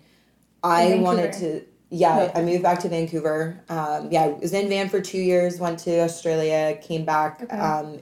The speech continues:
Speaker 1: to Van after that year, stayed there for about another year, and then came to Toronto.
Speaker 2: Okay.
Speaker 1: So in two thousand and nine, when I came back to Canada, I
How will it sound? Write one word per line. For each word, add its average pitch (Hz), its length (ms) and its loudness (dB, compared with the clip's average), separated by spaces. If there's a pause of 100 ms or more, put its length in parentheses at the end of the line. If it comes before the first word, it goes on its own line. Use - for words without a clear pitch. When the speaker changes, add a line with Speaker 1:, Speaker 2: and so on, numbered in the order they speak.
Speaker 1:
to - 100 -10
Van 151 440 -10 (100)
after 151 320 -4
that 151 220 -2
year, 147 500 -4
stayed 156 300 -6
there 160 80 0
for 160 100 -6
about 151 200 -2
another 147 320 -6
year, 196 440 -4
and 151 160 -10
then 147 160 -12
came 147 400 -10 (100)
to 156 120 -8
Toronto. 127 320 -12 (180)
Speaker 2:
Okay. 214 140 -12 (680)
Speaker 1:
So - 160 -4
in 185 60 2
two 214 160 0
thousand 202 320 4
and 190 80 0
nine, 185 220 0
when 180 100 -2
I 165 40 -2
came 170 200 -4
back 170 200 2
to - 160 -16
Canada, 160 600 0
I 160 400 2